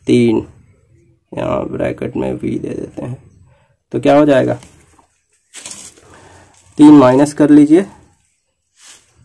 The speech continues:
तो नौ वी upon सोलह। इसको ये भी लिख सकते हैं, three upon four का square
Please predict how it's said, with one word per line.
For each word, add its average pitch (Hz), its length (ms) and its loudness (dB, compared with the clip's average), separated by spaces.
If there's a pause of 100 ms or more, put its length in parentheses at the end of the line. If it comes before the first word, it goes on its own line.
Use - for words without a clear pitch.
(540)
तो 127 80 -4
नौ 120 260 2 (1500)
वी 131 300 -2
upon 135 300 -2 (1400)
सोलह। 117 380 -2
इसको 147 200 0
ये 175 160 6
भी 202 100 4
लिख 151 140 0
सकते - 260 -8
हैं, 190 120 0
three 156 320 2
upon 139 440 0 (760)
four 127 260 -2
का 123 280 -2
square 123 600 -4